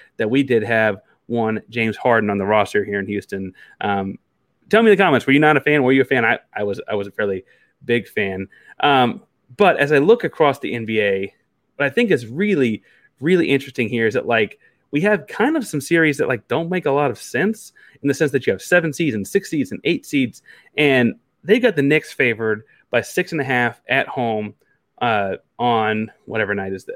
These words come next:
uh, is that tomorrow night? Tuesday night? Tuesday night? Yes, Tuesday night. Um, in looking at this, right, I understand playoff Jimmy is a real thing. I understand that they beat the Bucks in five games. I'm looking at this, I'm saying, "Okay, Quentin Grimes, I think, should be a little bit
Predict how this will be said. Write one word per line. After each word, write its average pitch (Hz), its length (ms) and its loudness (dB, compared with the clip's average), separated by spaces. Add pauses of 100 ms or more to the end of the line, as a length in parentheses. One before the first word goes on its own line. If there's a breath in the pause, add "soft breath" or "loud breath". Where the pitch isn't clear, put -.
(320)
uh, 90 40 -12 (200)
is 110 80 -12
that 110 140 -2
tomorrow 120 240 0
night? 139 180 -2
Tuesday 156 260 0
night? 185 220 -2
Tuesday 127 220 -2
night? 127 120 -2
Yes, 123 220 -2
Tuesday 127 240 -4
night. 95 160 -8 (400 loud breath)
Um, 131 340 2 (260)
in 170 200 2
looking 220 260 2
at 107 140 -4
this, - 500 -6
right, 107 340 -2
I 127 140 0
understand 170 600 -2
playoff 139 260 2
Jimmy 139 220 0
is 127 100 0
a 113 60 0
real 117 200 2
thing. - 280 -14 (480 soft breath)
I 226 60 0
understand 147 400 0
that 160 40 -6
they 151 120 0
beat 160 200 -6
the 160 80 -4
Bucks 180 480 0 (120)
in 120 160 -4
five 131 300 0
games. - 420 -10 (420 soft breath)
I'm 156 160 2
looking 208 200 4
at 160 40 2
this, 151 180 2
I'm 135 80 -2
saying, 127 180 0
"Okay, 113 380 -4 (640)
Quentin 180 280 -2
Grimes, 151 500 0 (160)
I 110 80 -4
think, 147 380 -4
should 139 160 -6
be 135 80 0
a 120 60 2
little 123 140 2
bit 139 200 -4